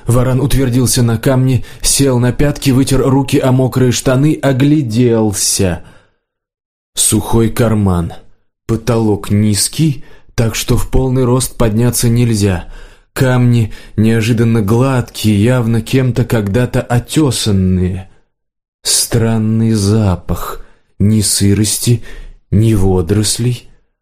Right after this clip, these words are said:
а будто древесной смолы. Приятный. На потолке тоже гладком рисунки копотью. Непонятно, то ли ребенок баловался, то ли тайные знаки.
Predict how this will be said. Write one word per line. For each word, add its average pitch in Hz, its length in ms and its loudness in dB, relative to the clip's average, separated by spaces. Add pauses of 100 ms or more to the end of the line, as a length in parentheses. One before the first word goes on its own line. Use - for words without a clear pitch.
(120)
а 107 140 -2
будто 117 500 -2 (420)
древесной 120 760 0
смолы. 131 840 0 (1040)
Приятный. 135 800 2 (960)
На 120 160 0
потолке 139 500 2
тоже 120 480 0
гладком 135 640 0 (480)
рисунки 131 840 0
копотью. 117 720 0
Непонятно, 127 600 0
то - 120 2
ли 127 100 2
ребенок 123 400 2
баловался, 123 680 0
то 123 140 0
ли 127 140 2
тайные 123 480 2
знаки. 123 720 0